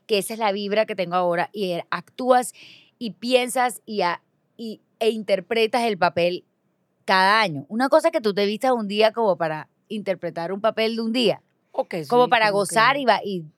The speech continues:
Speaker 1: digamos que jugar contigo, pero otra muy distinta es como que ser esta persona que cada tanto cambia de, de personalidad y de forma de pensar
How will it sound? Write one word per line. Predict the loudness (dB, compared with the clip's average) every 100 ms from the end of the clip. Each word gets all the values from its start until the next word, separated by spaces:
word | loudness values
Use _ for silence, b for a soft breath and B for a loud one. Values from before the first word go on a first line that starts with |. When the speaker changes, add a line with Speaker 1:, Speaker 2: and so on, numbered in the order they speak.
| _ _ _
Speaker 1:
digamos | -4 -2 -2 -6
que | -6
jugar | -2 0 0
contigo, | 0 -4 -2 -2 -2 -6 -12 b b b b b _ _ _
pero | 0 2 2
otra | 2 0
muy | 0
distinta | -4 -6 -4 -4 -4
es |
como | -4 -6
que | -4 -2 -2 -6 _ -16
ser | -10 -4 -2
esta | -2 -4
persona | -4 -2 0 0 -2
que | -6 -10
cada | _ 2 4 0 2
tanto | 0 0 -4 -2
cambia | 0 0 2 0 2
de, | -2 -6 _ _
de | -8 -4 -4 -8 -6
personalidad | -6 -4 -6 -4 -2 -4 -4
y | -6
de | -6
forma | -8 -8
de | -6
pensar | -8 -6 -4 -4 -6